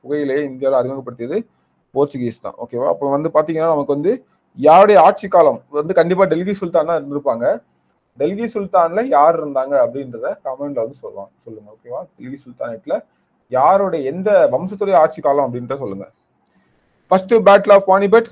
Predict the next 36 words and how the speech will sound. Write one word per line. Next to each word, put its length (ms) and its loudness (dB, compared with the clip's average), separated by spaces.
ஆயிரத்தி 360 4
ஐநூத்தி 220 0
இருபத்தி 260 2
ஆறு, 180 6
கரெக்டா? 300 0
பாத்துட்டோம் 320 2
எல்லாமே. 260 0
battle 280 4
of 160 4
Ghagra, 400 6
ரெண்டாவது 340 4
Pawneebet 420 0
போர் 160 2
எப்போ? 220 0
ஆயிரத்தி 280 4
ஐநூத்தி 240 2
ஐம்பத்தி 380 -2
ஆறு. 260 -2
So 60 -10
battle 340 4
of 140 4
Ghagra 420 6
and 220 -2
Kanwa, 380 4
எது 200 -2
first 240 0
நடந்துச்சு? 380 -6
Kanwa. 400 2
Ghagra 320 6
எப்போ 160 2
நடந்துச்சு? 340 -2
லாஸ்டா 440 2
இருபத்தி 300 -4
ஒன்பதுல 260 2
நடந்துச்சு, 280 -4
அப்படிதானே? 280 -6